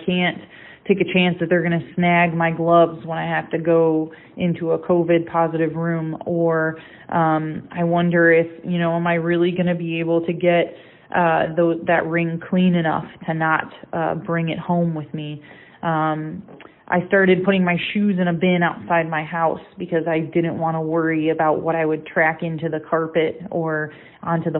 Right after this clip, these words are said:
floor where my kids play. Um, and I've spent the last three weeks overhauling schedules in my clinic to try and reduce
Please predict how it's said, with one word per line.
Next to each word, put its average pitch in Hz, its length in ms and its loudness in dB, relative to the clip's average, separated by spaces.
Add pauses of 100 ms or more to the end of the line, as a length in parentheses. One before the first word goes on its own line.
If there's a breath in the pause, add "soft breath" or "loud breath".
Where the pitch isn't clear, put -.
(140)
floor 175 320 4
where 156 120 -4
my 151 140 -6
kids 170 400 -2
play. 151 380 -2 (640 soft breath)
Um, 151 640 -6 (420)
and 185 140 2
I've 175 180 4 (100)
spent 190 220 0
the 180 60 2
last 175 340 2
three 185 200 2
weeks 175 360 -2
overhauling 165 680 2
schedules 175 400 2
in 160 80 -8
my 165 160 -8
clinic 175 480 -6
to 175 60 -8
try 175 260 -4
and 170 180 -2
reduce 170 340 -2